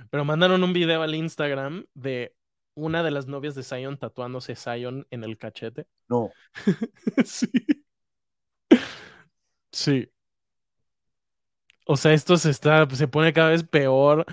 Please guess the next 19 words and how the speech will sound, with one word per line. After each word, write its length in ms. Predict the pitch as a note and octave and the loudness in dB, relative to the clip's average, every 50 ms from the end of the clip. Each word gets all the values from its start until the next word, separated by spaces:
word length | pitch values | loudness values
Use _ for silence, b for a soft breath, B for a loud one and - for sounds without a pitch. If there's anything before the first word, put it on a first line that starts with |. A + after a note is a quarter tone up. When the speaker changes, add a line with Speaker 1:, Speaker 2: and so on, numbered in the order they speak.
| B B B B B B B _ _ _ _ | B B B B B B B _ _ _ _
Speaker 1:
Creo 220 | F#3 F#3 G3+ G3+ | 6 8 8 8
que 180 | G3 A3+ G#3+ G#3 | 8 8 8 8
esa 200 | G3+ F3 A3 G3+ | 8 6 2 2
misma 440 | F#3 F#3 F3+ F3+ F#3 F3+ F3+ F3 E3 | 2 2 0 2 0 0 0 0 0
morra 320 | D#3 D#3 D3+ D#3 E3+ E3+ | -2 -4 -2 -2 -2 -2
fue 140 | - E3 D#3 | -2 -4 -4
la 120 | D#3+ E3 | -4 -4
que 140 | - D3 B2+ | -6 -8 -10
dijo, 640 | B2 C3 B2+ - D3+ C3+ C3+ C3 C3 C3 A#2+ B2+ - - | -10 -12 -12 -10 -10 -8 -8 -6 -6 -6 -8 -8 -6 -2
"Cambien 420 | - A3+ A#3 C4+ C4 B3 A#3 A3 | 0 0 2 4 6 6 6 6
a 60 | G#3+ G3 | 6 4
Zion, 640 | - A#3 G#3 G#3 G#3 G#3 G3 F#3+ F3+ F3 E3 D3 B B B G3 F3 C#3 - - | 4 2 2 4 4 2 2 2 0 -2 -4 -6 B B B -18 -18 -20 -10 -4
cámbienlo". 760 | - B3 A3 A3+ A3+ G3 G#3+ G#3 F#3+ G3 G3 F#3 F#3+ - - - | -2 -2 0 -2 -2 -2 -2 -2 -2 -2 -4 -2 -2 -2 2 4
<laughs> 1080 | C4+ - C#4 - C4+ C4 - C4+ B3+ - B3 A#3 - G#3 G#3+ G3 - - G3 F3+ - _ _ _ _ _ _ _ _ _ _ - | 6 8 8 8 8 8 8 6 6 6 6 4 6 4 2 2 2 0 -4 -4 -4 _ _ _ _ _ _ _ _ _ _ -18
Speaker 2:
Ay, 600 | G#3+ A3+ A#3+ A#3 G3+ F#3+ F3 - - - F2+ E3 | -16 -14 -14 -14 -14 -14 -14 -14 -14 -12 -10 -10
Speaker 1:
Entonces, 540 | - - - E3 D#3+ C#3+ D3 D#3+ D#3+ D3 C#3 C3+ C3 C3 B2+ _ _ _ _ _ _ _ _ - - _ _ _ - - - | -10 -8 -10 -10 -10 -10 -12 -14 -14 -14 -16 -20 -20 -20 -20 _ _ _ _ _ _ _ _ -20 -20 _ _ _ -20 -20 -20
qué 340 | - - - D3+ D3 C#3+ D3 | -16 -10 -6 -4 -2 -2 -2
verga. 460 | C3 C#3 C#3 C#3 C#3 C#3 D3+ F3+ - G4 A4 - _ _ _ _ _ _ _ | -2 -2 -4 -4 -4 -4 -6 -8 -8 -10 -14 -18 _ _ _ _ _ _ _
Eh. 560 | C3 B2+ A#2+ A#2 A2 A2 A2 A2+ A#2 B2 C3 | -16 -14 -14 -14 -14 -14 -16 -16 -18 -18 -20